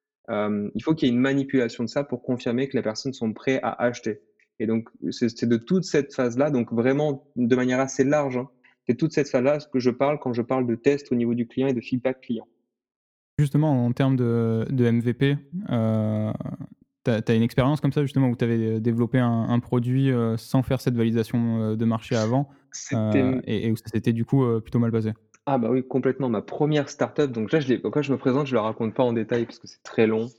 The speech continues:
Speaker 1: Enfin, c'est très long. C'est-à-dire, c'est, c'est, ça fait partie d'une de mes, mes premiers fails.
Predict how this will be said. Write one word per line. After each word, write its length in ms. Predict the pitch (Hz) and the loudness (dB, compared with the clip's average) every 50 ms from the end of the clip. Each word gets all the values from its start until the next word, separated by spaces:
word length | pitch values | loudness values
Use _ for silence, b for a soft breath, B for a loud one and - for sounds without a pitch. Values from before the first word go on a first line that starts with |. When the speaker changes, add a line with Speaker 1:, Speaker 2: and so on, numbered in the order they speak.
| _ _ - | _ _ -6
Speaker 1:
Enfin, 120 | - 117 113 | -4 -4 -4
c'est 140 | - - | -4 -8
très 160 | - - - 104 | -12 -4 -2 -2
long. 100 | 101 92 - _ _ _ _ _ _ _ _ _ _ _ _ - | -2 -4 -8 _ _ _ _ _ _ _ _ _ _ _ _ -12
C'est-à-dire, 220 | - 104 113 110 | -6 -4 -4 -4
c'est, 280 | - - 101 104 101 95 | -4 -4 -6 -6 -6 -8
c'est, 220 | - - 101 98 101 104 | -8 -4 -4 -4 -4 -4
ça 180 | - - 107 104 | -4 -4 -2 -2
fait 80 | 113 98 | 0 2
partie 340 | - 113 113 - - 120 | 0 0 0 0 -2 0
d'une 200 | 113 113 113 110 | 0 0 0 0
de 60 | 110 110 | 0 0
mes, 160 | 107 104 104 | 0 0 0
mes 280 | 101 101 104 104 107 | 0 -2 0 0 0
premiers 280 | 104 - 117 110 107 101 | 0 0 -2 0 0 -2
fails. 380 | - - 131 135 139 123 107 | -2 0 0 0 0 -2 -4